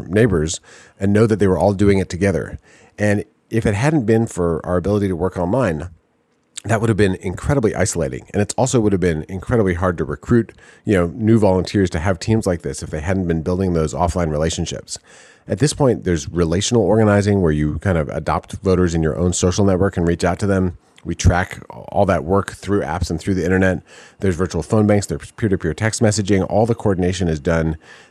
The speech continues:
in this way that's online, but it's not public in the same way as the Twitter wars and, and that kind of stuff are.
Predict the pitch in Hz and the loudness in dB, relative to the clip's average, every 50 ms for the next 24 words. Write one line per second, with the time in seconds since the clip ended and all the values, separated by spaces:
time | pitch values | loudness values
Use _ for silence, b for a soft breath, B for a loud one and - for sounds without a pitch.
0 | B - 107 107 104 - - 117 117 113 107 - - - 117 127 123 120 110 110 | B -2 0 0 0 2 2 2 4 4 2 0 0 0 0 2 2 2 2 2
1 | 113 110 107 107 104 - 131 143 156 - _ _ _ - 185 165 - 98 85 82 | 2 2 2 0 -2 0 0 -2 -2 -2 _ _ _ -2 -2 2 4 4 2 4
2 | - 95 82 85 - 104 101 98 95 90 87 87 87 80 - - - - 85 - | 2 0 0 2 2 2 4 4 4 4 4 2 0 -2 -4 -12 -6 -6 -4 0
3 | - 123 117 113 104 92 87 85 82 80 76 78 78 76 76 73 - - - 95 | 2 2 4 4 4 4 4 4 4 2 2 0 -2 -4 -4 -6 -8 -10 -6 -2
4 | 95 101 98 110 98 90 80 - 98 82 - 80 73 64 67 85 | -2 0 2 2 2 2 0 -2 -2 -2 -2 -2 -2 -2 -2 -6